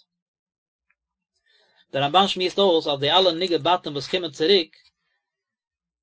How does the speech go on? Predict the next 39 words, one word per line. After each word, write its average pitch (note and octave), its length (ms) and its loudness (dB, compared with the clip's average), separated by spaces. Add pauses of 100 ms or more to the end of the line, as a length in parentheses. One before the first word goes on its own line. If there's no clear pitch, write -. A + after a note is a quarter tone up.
(240)
דאס C#3 120 -4
ווייזט F3 340 2
אויף D#3+ 180 -4
א D3 340 0 (180)
גוטע F3+ 300 0
טיפע G3 340 -6
טומאה, D#3+ 360 -4 (600)
ווייל, C#3+ 340 0 (920)
ווען G3+ 160 4
זי F#3 80 -6
דא D#3 100 -4
א C#3+ 300 2
נגע C#3 400 -2
אויף C#3+ 180 -8
א A#2+ 80 -8
מענטש, C#3+ 600 -6 (1200)
און C#3 540 0 (580)
זי A#2 100 -16
שפרייט D3+ 420 0
זיך C#3 160 -10
אויס, C#3+ 500 -6 (380)
מיינט F#3+ 280 -2
איך D#3+ 100 -6
עס, D#3 180 -6
אה, D3+ 160 -8
דער D3 120 -6
נגע E3+ 300 0
איז D3+ 100 -2
א C#3+ 40 -2
גאנצע E3 320 -4
צייט C#3+ 220 -4
דא C3 80 -4
געווען, D#3+ 360 -6
עס G#3 100 -12
האט F#3 100 -8
זיך F3+ 100 -8
א F#3+ 40 0
ביסל G3 220 -4
אויסגעשפרייט. C#3+ 640 0